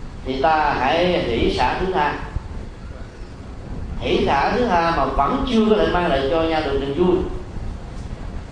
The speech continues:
rồi cuối cùng phải chọn lấy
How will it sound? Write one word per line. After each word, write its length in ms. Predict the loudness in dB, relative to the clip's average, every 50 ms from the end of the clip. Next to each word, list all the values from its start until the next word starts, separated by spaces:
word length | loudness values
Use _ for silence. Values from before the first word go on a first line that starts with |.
| -12 -12 -10 -10 -10 -10 -10 -8 -8 -6 -6 -6 -6 -8 -8 -8 -8 -10 -8 -8 -6 -6 -6 -4 -2
rồi 140 | -2 -2 0 2
cuối 120 | 2 2 2 2
cùng 320 | 2 2 2 2 2 0 -2 -4 -6 -4 -4 0
phải 240 | 0 2 2 0 0 0
chọn 280 | 2 2 4 4 4 4
lấy 320 | 4 4 4 4 4 2